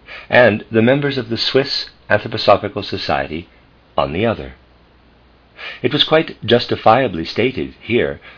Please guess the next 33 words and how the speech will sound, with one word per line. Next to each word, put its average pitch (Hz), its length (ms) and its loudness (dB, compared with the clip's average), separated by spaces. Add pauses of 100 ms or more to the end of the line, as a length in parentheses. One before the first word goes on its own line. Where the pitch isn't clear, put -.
the 82 120 0
other 87 200 2
day 90 440 0
at 69 220 -6
a 73 60 -10
delegates' 85 520 -2
meeting 90 380 -4
of 76 80 -8
our 73 220 -2
Swiss - 280 -4
friends 92 580 -4 (720)
that 127 280 4 (100)
if - 200 -2
people 139 520 -2
who 110 180 -4
happen 123 320 0
to 104 80 -2
be 101 140 -2
present 104 480 0
by 90 140 4
coincidence, 98 880 -4 (680)
or 78 60 -2
perhaps 80 500 0 (160)
not 92 240 0
by 67 100 -2
coincidence, 71 720 -10
but 80 160 -6
only 78 200 -6
temporarily, 78 800 -4 (420)
for 113 180 4
a 76 40 0
short - 280 0
while, 87 420 0